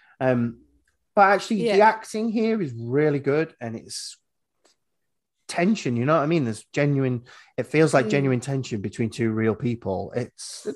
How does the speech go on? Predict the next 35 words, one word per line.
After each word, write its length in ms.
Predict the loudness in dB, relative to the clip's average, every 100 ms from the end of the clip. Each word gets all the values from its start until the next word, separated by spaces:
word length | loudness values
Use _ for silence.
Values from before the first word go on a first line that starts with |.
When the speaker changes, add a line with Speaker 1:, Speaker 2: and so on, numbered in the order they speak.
| -12 _ _ _ _ _ -10
Speaker 1:
it's 100 | -10
pretty 320 | -8 -6 0
good, 240 | 4 6
Speaker 2:
Yeah. 80 | 4
Speaker 1:
actually. 420 | 2 0 2 0 -2 _ -4
Speaker 2:
I 60 | 0
mean, 280 | 2 0 -4
uh, 840 | -10 -16 -18 _ _ _ _ _ _ _ -6
yeah, 260 | -4 -4 -6
it's 180 | -8 -6
pretty 180 | -4 0
good. 220 | 2 0
And 160 | -2 0
the 60 |
whole 160 | 2 2
premise 340 | 0 -4 -2
at 140 | -4 -2
the 60 |
moment 280 | -4 -4 -4
is, 300 | -6 -4 -6 -6
is, 300 | -8 -8 -6
is 240 | -2 0
starting 480 | 2 4 4 2 -2
off 200 | -4 -6
as 160 | -8 -8
a 60 | -10
paranormal 1000 | -4 -4 -4 -8 -10 -10 -10 -10 -10 -8
film 360 | -8 -8 -10
right 160 | -16 -6
now. 160 | 4 4
Speaker 1:
Yes, 280 | 4 0
yes. 360 | 0 2 0 -6
It's, 220 | -10 -4
um, 360 | -2 0 -4 -6
it's 380 | -8 -8 -10